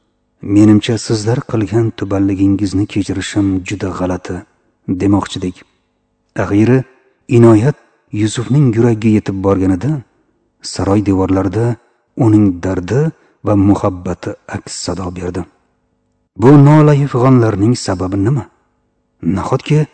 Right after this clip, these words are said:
Fir'avnning o'rinbosari betob bo'lsa?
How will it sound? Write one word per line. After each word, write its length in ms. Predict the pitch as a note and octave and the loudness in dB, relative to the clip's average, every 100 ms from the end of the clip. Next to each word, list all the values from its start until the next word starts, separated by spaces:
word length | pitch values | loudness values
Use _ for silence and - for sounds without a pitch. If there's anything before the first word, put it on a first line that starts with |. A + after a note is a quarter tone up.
| _ _ _ _ | _ _ _ _
Fir'avnning 580 | - A2 B2 C3+ C#3 C#3+ - | -4 0 4 6 6 4 2
o'rinbosari 680 | C#3+ A#2+ B2 A2 G2 F#2 G#2 A#2 _ _ _ _ | -2 2 4 2 0 -4 -4 -6 _ _ _ _
betob 340 | A#2+ B2+ D3 A2 | -4 -2 -4 -6
bo'lsa? 300 | G2 F#2 - | -10 -10 -10